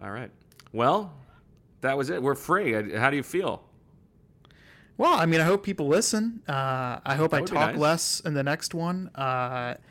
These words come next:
Speaker 2: you know, I think the next one we'll tape, I'll, I'll be at home, but I think we can, we can still tape it, or we can have Megan, uh, who is, who is coming down to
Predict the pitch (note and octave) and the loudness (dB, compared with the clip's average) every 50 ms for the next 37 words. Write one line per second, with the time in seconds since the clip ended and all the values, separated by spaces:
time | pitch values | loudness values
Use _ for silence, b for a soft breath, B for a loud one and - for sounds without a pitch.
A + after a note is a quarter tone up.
0 | B B B B B B B B B - - D#3+ C#3 C3+ C3 C3 B2+ - - C#3+ | B B B B B B B B B -4 0 2 4 4 4 2 2 0 0 -2
1 | C#3+ C#3 F3 E3 D#3+ - D#3 D3+ D3+ - - F3 D#3 D3 C#3 - - D3 D3 - | 0 2 2 0 0 2 0 0 0 0 0 0 0 0 0 0 0 0 2 2
2 | C#3+ B2 - C3 C3 D#3+ D3+ C#3 B2 B2 C3+ C#3 C#3+ D#3 D#3 C#3+ B2+ A#2+ A#2 C#3 | 2 0 0 0 0 2 2 2 2 0 0 0 0 0 0 -2 -2 -2 -2 -6
3 | C3 - - C3 B2 - C3 B2 A#2+ A#2+ B2 A#2+ C3 C3 B2+ - B2+ - - B2 | -8 -6 -8 -10 -10 -8 -8 -8 -8 -8 -8 -10 -10 -12 -10 -10 -12 -8 -8 -8
4 | B2 - C#3 D3+ D3+ E3+ F3+ F#3+ G3+ G#3 G3+ G3+ G#3 G#3 G3+ F3 E3+ F3 F#3+ G3+ | -6 -2 -4 -2 0 0 0 2 0 0 -2 -2 -2 -2 -2 -2 -2 -2 -2 -2
5 | G3+ G3+ F#3+ F#3 - - D3+ D3 D3 C#3+ C#3+ D3+ D3+ D3 C#3 C#3 C3+ - - D3 | -2 -4 -4 -6 -6 -6 -4 -2 -2 -2 -2 -2 0 0 0 -2 -2 -2 0 0
6 | C#3+ C#3+ C3 - - - - D#3+ D#3+ D3+ C3+ C3 C3+ C#3 D3+ E3+ F3 E3 - | 0 0 0 -2 -8 -6 -4 -4 -2 -2 0 0 0 0 0 -2 -2 -2 -2